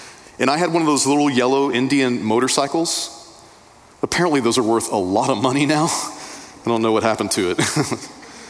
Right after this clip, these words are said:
Um, anyway, I had one of those little yellow motorcycles, and I just had all the room I could ever want to ride and to play. And I was allowed to ride and play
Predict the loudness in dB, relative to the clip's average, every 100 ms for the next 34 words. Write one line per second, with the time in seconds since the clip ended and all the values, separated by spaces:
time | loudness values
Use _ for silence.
0 | -20 -20 -4 -2 2 2 2 2 2 2
1 | 2 2 2 2 2 2 2 2 2 0
2 | 0 -2 -4 -2 -2 -2 -2 0 2 0
3 | -2 -12 -16 -20 -20 -4 -2 2 2 2
4 | 2 2 2 0 2 2 2 2 0 -2
5 | -4 0 2 2 2 -2 -4 -6 -4 0
6 | 0 -2 -6 -20 -20 -20 -20 -20 -20 -20
7 | -20 -14 -4 0 2 2 2 2 0 -2
8 | -4 -2 0 2 2 0 -2 -4 0 0
9 | 2 0